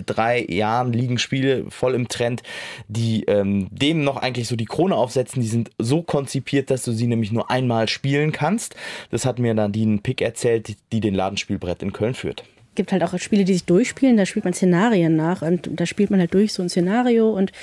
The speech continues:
Speaker 2: dann, wenn das durchgespielt ist, ist es durchgespielt, dann ist es zu Ende. Es gibt natürlich viele die, Spiele, die sich abnutzen, aber ich meine, Kinobesuch ist auch was Einmaliges, ne? Warum nicht auch bei Spielen?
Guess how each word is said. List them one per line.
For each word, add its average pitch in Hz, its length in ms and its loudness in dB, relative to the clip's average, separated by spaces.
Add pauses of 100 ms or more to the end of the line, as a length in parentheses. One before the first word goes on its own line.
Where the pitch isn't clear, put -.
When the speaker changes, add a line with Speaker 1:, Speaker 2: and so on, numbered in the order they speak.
(260)
Speaker 2:
dann, 113 160 -8
wenn 185 80 4
das 190 140 2
durchgespielt 240 440 0
ist, - 180 -4
ist - 80 -18
es - 80 -18
durchgespielt, 170 420 -2
dann 180 80 0
ist 233 80 -2
es 254 160 -4
zu - 80 0
Ende. 160 260 2 (1040)
Es - 220 -10
gibt 226 200 -2
natürlich 202 300 0
viele 196 220 0
die, 180 180 0
Spiele, 190 260 -2
die 170 120 -2
sich 165 160 -8
abnutzen, 214 480 0
aber 175 120 2
ich 175 120 -4
meine, 180 180 0
Kinobesuch 190 520 -4
ist 185 100 -4
auch 190 100 0
was 185 140 0
Einmaliges, 175 640 0
ne? 196 120 0
Warum 185 200 0
nicht 190 160 -2
auch - 80 -6
bei 190 100 0
Spielen? 185 420 0